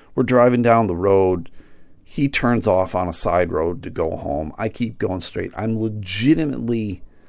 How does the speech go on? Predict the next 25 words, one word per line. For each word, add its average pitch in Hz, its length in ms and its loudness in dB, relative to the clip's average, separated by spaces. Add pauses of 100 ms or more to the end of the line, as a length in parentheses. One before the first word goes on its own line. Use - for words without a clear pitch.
(200)
a 101 140 -6
half 110 420 0
mile 110 300 0
from 107 200 -4
my 90 120 -4
house, 87 640 -4 (840)
uh, 82 220 0
thirty 120 460 4
seconds 92 500 -2
away 82 300 -2
from - 180 -8
home, 73 560 -6 (800)
when 87 640 0
whoop, 381 240 10
whoop, 392 280 10
whoop, 320 300 10
whoop, 370 340 10 (840)
the 92 160 -2
lights 113 400 4
come 104 220 -2
on. 104 520 2 (400)
I'm 92 140 -8
like, 92 260 -6
"Ah, 85 1300 0
fuck." - 3000 -4